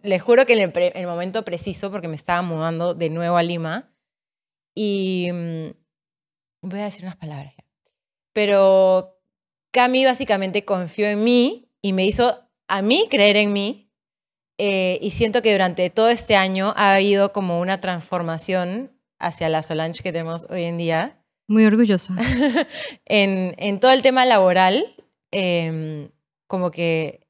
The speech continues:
Speaker 1: has creado de, en mí como un, un conjunto, eh,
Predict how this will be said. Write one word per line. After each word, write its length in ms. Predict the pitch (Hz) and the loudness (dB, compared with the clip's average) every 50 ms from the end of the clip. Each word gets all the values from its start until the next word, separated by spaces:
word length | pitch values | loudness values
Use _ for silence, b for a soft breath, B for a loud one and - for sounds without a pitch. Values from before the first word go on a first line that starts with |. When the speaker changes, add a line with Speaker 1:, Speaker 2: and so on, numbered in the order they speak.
| _ _ | _ _
Speaker 1:
has 240 | - - 190 - - | -10 -10 -10 -6 -2
creado 400 | - 208 196 196 196 190 196 202 | 0 4 6 6 8 8 8 6
de, 320 | 196 180 175 - - - - | 6 4 2 0 -8 -14 -8
en 260 | 190 185 175 175 185 | -6 -4 -2 -2 0
mí 280 | 202 214 208 202 208 208 | 0 0 0 -2 -4 -6
como 300 | - 202 185 170 165 165 | -8 -8 -6 -6 -6 -6
un, 580 | - - 190 190 190 185 185 185 185 180 - - _ _ _ _ _ _ _ _ _ _ _ - | -8 -8 -8 -8 -6 -6 -6 -6 -8 -10 -12 -16 _ _ _ _ _ _ _ _ _ _ _ -8
un 180 | 208 202 202 | -8 -8 -6
conjunto, 840 | 202 202 202 196 196 - 220 208 196 185 - 196 202 233 277 - - - | -6 -6 -8 -8 -6 -6 -6 -6 -6 -4 -4 -4 -2 -2 -4 -4 -6 -6
eh, 460 | 185 175 170 165 165 160 160 156 | -6 -4 -2 -2 -2 -4 -6 -8